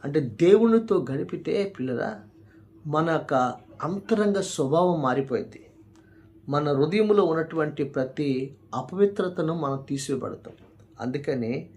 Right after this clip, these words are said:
మనం ప్రార్థన, ప్రార్థన చే-, చేసినప్పుడు మన హృదయ శుద్ధి కలుగుతుంది. మన హృదయం అనే, హృదయం అనే సు-, అపవిత్రమైనటువంటి ఆలోచనలు, అపవిత్రమైన చూపులు,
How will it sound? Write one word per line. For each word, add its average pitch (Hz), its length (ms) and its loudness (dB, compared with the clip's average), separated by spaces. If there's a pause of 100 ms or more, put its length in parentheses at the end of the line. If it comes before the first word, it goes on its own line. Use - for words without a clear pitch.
(420)
మనం 139 180 2
ప్రార్థన, 180 840 0 (800)
ప్రార్థన 170 760 0 (160)
చే-, 156 560 -4 (160)
చేసినప్పుడు 135 720 -2 (380)
మన 139 220 2
హృదయ 156 500 2
శుద్ధి 175 540 -4
కలుగుతుంది. 139 680 -2
మన 123 160 -4
హృదయం 151 340 2
అనే, 135 380 -2 (300)
హృదయం 147 260 0
అనే 147 180 0
సు-, 143 180 -6
అపవిత్రమైనటువంటి 143 1040 -2
ఆలోచనలు, 135 720 0 (100)
అపవిత్రమైన 135 600 -4
చూపులు, 135 640 -4